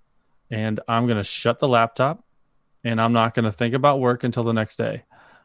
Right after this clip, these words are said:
which was not my mantra before. Uh, I would, I would make, uh, I would, like, after the podcast, I would work, or, uh, um, you know, before the podcast, I would work, and, you know, like, I'd be sometimes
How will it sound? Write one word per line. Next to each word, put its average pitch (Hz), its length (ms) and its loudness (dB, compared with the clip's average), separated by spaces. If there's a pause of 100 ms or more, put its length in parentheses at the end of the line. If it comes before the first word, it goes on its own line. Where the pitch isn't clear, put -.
(120)
which 120 200 0
was 113 300 2
not 123 360 4
my 120 180 2
mantra 110 420 2
before. 104 460 -8 (440)
Uh, - 60 -4
I 104 220 2
would, 113 360 2
I 127 120 4
would 113 160 0
make, 117 180 0
uh, 127 300 -4
I 131 80 2
would, 135 160 0 (160)
like, 110 180 0
after 107 240 -2
the 120 80 2
podcast, 113 640 2
I 117 100 2
would 113 160 2
work, 107 440 -2 (440)
or, 117 560 6
uh, 117 360 0 (400)
um, 107 320 0 (320)
you 131 120 2
know, 120 80 4
before 120 300 0
the 127 80 2
podcast, 110 540 -2
I 113 80 0
would 110 80 -2
work, 110 300 -2
and, 113 100 -4
you 113 60 -4
know, 110 140 0
like, 107 200 -2 (440)
I'd 131 160 0
be 139 100 0
sometimes 131 580 0